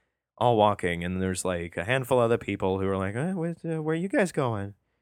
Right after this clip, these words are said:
Is there a Walmart down there? That, that could be fun. Oh, eh, we're going to Canaan. Is that, is that a new coffee shop? That could be fun. I heard my brother went to Canaan." You shut up, Steve. Uh, "And Abram passed through the land and unto the place of Sichem,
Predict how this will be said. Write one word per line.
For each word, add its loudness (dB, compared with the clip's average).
Is -8
there 4
a 4
Walmart 4
down 2
there? 2
That, -2
that 0
could -8
be -2
fun. 0
Oh, 0
eh, -2
we're -4
going 2
to -2
Canaan. -4
Is -6
that, -2
is -4
that -4
a -2
new 0
coffee -4
shop? -2
That -4
could -10
be -4
fun. -8
I 4
heard 4
my 2
brother 4
went 0
to -2
Canaan." -2
You 2
shut 6
up, -4
Steve. -2
Uh, 4
"And 4
Abram 2
passed 2
through 2
the 4
land 2
and -2
unto -4
the -6
place 0
of -4
Sichem, -4